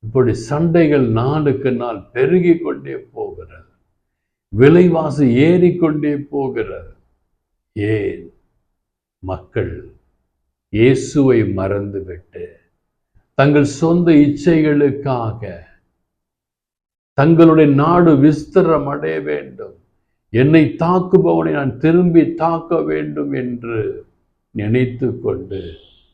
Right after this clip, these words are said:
அழித்து கொண்டிருக்கிறார்கள். உபாகமம் நாலாம் அதிகாரம் ஐந்தாம் வசனமும் இதையே தான் சொல்லுகிறது. நீங்கள் உங்கள் முழு மனதோடு,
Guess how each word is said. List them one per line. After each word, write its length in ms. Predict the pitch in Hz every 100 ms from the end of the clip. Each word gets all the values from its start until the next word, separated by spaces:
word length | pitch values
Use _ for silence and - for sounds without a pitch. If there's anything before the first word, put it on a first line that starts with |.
| _ _ _
அழித்து 720 | - 90 98 117 113 - -
கொண்டிருக்கிறார்கள். 600 | - 90 87 87 - _ _ - - _ _ _ _ _ _ _ _ _ _ _ _ _ _ _ _ 120
உபாகமம் 720 | 135 165 151 135 135 123 120
நாலாம் 480 | 135 170 165 135 127
அதிகாரம் 500 | 123 120 113 110 101
ஐந்தாம் 540 | 113 165 170 156 127
வசனமும் 560 | 120 - 123 120 113 101
இதையே 460 | 104 120 127 139 139
தான் 220 | 127 123
சொல்லுகிறது. 480 | - 117 95 87 85 82 _ _ _ _ _ _ _ _ _
நீங்கள் 680 | - 113 160 185 185 175 147
உங்கள் 300 | 127 135 127
முழு 560 | 120 143 156 170 165 110
மனதோடு, 600 | 113 113 110 110 92 -